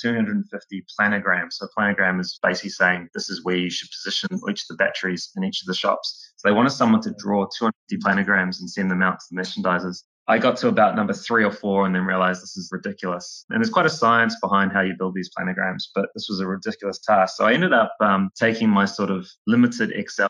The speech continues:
knowledge and, and taught myself sort of Visual Basic, and I automated the whole task. And this is before I even knew things like data science or anything existed. And I made the whole task where I created this application. I mean, it was a pretty low level application built in Excel, but an application nonetheless that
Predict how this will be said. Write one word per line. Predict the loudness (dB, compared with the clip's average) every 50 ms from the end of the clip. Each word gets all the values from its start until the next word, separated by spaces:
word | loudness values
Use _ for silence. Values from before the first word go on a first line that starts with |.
| 0 -4
knowledge | -4 -2 0 0 0 -2 -2 -4 -4
and, | -4 -2 -2 -4 -6 -8
and | -8 -8 -2 -2
taught | 0 2 4
myself | 2 2 2 2 2 0 2
sort | 0 -2 -4
of | -2 -2
Visual | -4 -4 -6 -6 0 0
Basic, | 0 0 0 -4 -4 -2
and | 0 0
I | 0 0
automated | 0 0 2 2 4 4 2 2 -2
the | -6 -10 -12
whole | -10 -12 -12 -8 -4
task. | -2 0 0 0 -2 -6 -12 -18 _ _
And | -4
this | -2 -2
is | 0
before | 0 -2 0 2 4 6 6 6
I | 4
even | 2 0 0 2 2
knew | 2 2 0 -2
things | -4 -4 -4 -4 -4 -2
like | -4 -4 -4 -4 -4
data | -4 -4 -4 -6
science | -4 -2 0 2 2 2 0 -2 -6 -10 -10
or | -6 -4 -4
anything | -4 -4 -6 -10 -10 -10
existed. | -12 -14 -14 -14 -14 -12 -10 -10 -10 -10 _ _ 2
And | 2 4 6
I | 4 4 2 2 _
made | 4 4 6 4 4
the | 2
whole | 2 2 2 2
task | 2 2 4 4 4 2 -2 -2 0
where | 2 2
I | 2
created | 2 2 2 4 4 2
this | -2 -6 -12 _ _ _ -4 -4
application. | -4 -4 -4 -6 -4 -4 -4 -4 -4 -2 -2 0
I | 0
mean, | 0 -2 -2 -4 -4 -4
it | -6
was | -6 -6 -4
a | -2 -2 -2 -2 -4 -10 _ _ _
pretty | -6 -4 -4 -4 -6 -8 -10 _
low | -2 -2 0
level | 0 0 0 0 -2
application | -2 -4 -6 -6 -4 -4 -4 -2 -2 0 0
built | 0 -2 -2 -4
in | -6 -8
Excel, | -8 -6 -2 2 2 2 2 2
but | -2 -2
an | -2 -2 -2 -4
application | -6 -6 -4 -2 -2 0 0 0 0 0
nonetheless | 0 0 0 0 0 0 0 0 -2 -4 -12
that | -16